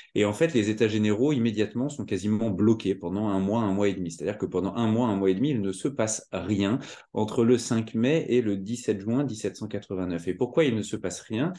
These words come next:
Eh bien, parce que Louis seize avait, euh, certes, euh, décidé, euh, en, en, en, en cédant aux revendications du, de, des, des patriotes, de doubler le nombre de députés du, du tiers-État. Il faut avoir en tête que normalement, dans les États généraux,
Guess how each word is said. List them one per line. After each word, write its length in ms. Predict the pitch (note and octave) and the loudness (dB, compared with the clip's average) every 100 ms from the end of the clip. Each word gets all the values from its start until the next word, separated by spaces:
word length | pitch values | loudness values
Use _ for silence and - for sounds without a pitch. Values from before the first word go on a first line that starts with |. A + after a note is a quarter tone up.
| - - - A2 | -14 -20 -4 -2
Eh 60 | |
bien, 160 | C3+ D#3 | 0 0
parce 240 | A#2+ - | 0 -2
que 400 | - D#3+ D#3 - - | 2 4 4 2 -8
Louis 360 | - A2+ C3 B2+ | -2 2 2 2
seize 440 | - D#3 C#3 G#2+ - | 2 2 4 0 0
avait, 480 | G#2+ A#2 B2 G#2+ - | 0 4 4 4 0
euh, 140 | F#2 | -6
certes, 440 | - D#3+ C#3 - - G2 | -2 0 0 -4 -6 -2
euh, 240 | F#2 F2+ | 0 0
décidé, 680 | F#2 A#2 - C3+ A2 G2 - - _ - | 0 -4 -2 -2 2 0 -2 -20 _ -2
euh, 240 | F#2 F#2 | 2 2
en, 720 | F#2+ G2+ G2+ F#2+ F#2+ F#2+ F#2 F#2 F#2 E2 E2 E2+ | 0 -2 -2 -2 -2 -2 -4 -6 -8 -8 -10 -12
en, 140 | - G2+ | -8 -6
en, 520 | F#2+ G2 F#2+ G2+ G2 | -4 -4 -4 -2 -2
en 40 | |
cédant 600 | F#2 B2+ B2 C3 A#2 - - | 0 0 4 4 2 0 2
aux 400 | A#2 G#2 F#2+ F#2 | 2 4 2 2
revendications 840 | G#2+ G#2+ G#2+ G#2+ A2+ A2 - C#3+ | 0 0 -4 -4 -4 -4 -2 -2
du, 400 | F#2+ F#2 F2 F2+ F#2 - - - | -2 -6 -6 -6 -6 -6 -10 -8
de, 500 | E2 G2+ G2 F2 D#2+ | -6 -2 0 2 0
des, 280 | G2 G2+ F#2 | 0 -2 -2
des 280 | F#2 F#2 F#2+ | -4 -2 0
patriotes, 680 | A#2 - B2+ A2+ G2 - - - - - | -2 -2 2 4 4 -2 -16 -18 -18 -6
de 200 | G#2 A2 | 0 0
doubler 500 | G#2+ D3+ C#3 C#3+ D3 | 2 2 4 6 6
le 140 | G#2+ | 4
nombre 360 | A#2 C3+ A2 G2 | 4 4 4 2
de 140 | G2 | 0
députés 520 | G2+ G#2+ A2 - C#3 | -4 -6 -10 -2 -2
du, 320 | G#2+ G2+ F#2+ G#2 | -2 -6 -6 -4
du 180 | G#2 G#2+ | -4 -2
tiers-État. 580 | A#2+ G#2+ A2 G#2+ E2+ | -2 0 0 -2 -2
Il 120 | F2 F2 | -4 0
faut 140 | A2 | 2
avoir 200 | G#2+ A2 | 2 2
en 120 | G#2+ | 2
tête 220 | D#3+ D#3+ | 2 2
que 120 | - F#2+ | 0 -2
normalement, 420 | G2+ G#2+ B2 D3 | 0 2 2 2
dans 140 | G#2+ | 0
les 180 | G2 G#2 | 0 -2
États 200 | G#2+ G#2 | -2 -2
généraux, 520 | G2+ G2 F#2+ B2 D#3+ | -2 -2 2 4 2